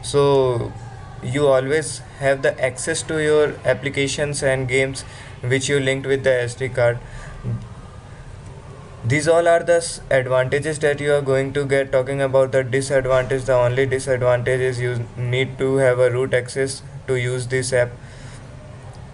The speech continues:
It is the only, uh, disadvantage. If you are thinking that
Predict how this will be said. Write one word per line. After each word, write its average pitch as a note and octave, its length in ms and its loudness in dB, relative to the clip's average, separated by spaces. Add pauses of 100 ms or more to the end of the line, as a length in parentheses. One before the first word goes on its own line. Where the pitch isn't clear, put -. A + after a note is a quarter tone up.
(580)
It C#3+ 140 -2
is E3 80 0
the E3+ 100 4
only, C#3 440 4 (160)
uh, B2 180 2
disadvantage. B2 720 2
If B2+ 240 -2
you C3 400 4
are B2 140 6
thinking B2+ 420 0
that B2 220 2